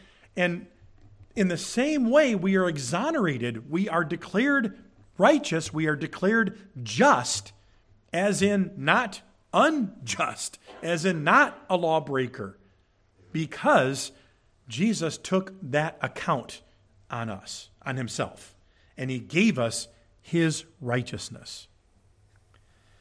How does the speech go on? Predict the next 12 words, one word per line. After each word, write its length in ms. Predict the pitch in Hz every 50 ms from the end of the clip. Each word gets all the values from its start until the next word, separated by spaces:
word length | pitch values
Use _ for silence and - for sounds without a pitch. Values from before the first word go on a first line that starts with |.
| _ _ _ _ _ _ _ _
So 160 | - - 151
this 180 | 147 190 190 -
passage 520 | - - 185 196 196 190 - 160 - -
tells 400 | - - 156 196 233 240 185 139
us 160 | 139 135 -
that 200 | - 147 143 -
Christ's 500 | - - - 160 170 208 220 196 - -
resurrection 920 | 160 170 196 202 165 151 156 147 160 202 220 185 - - 113 104 98 98 98 - - - - - _ - - _ -
is 200 | 165 156 135 147
an 80 | 151
essential 580 | 139 127 - - - 196 233 214 - - 196 175
part 640 | - - - - 175 190 175 123 107 - - - -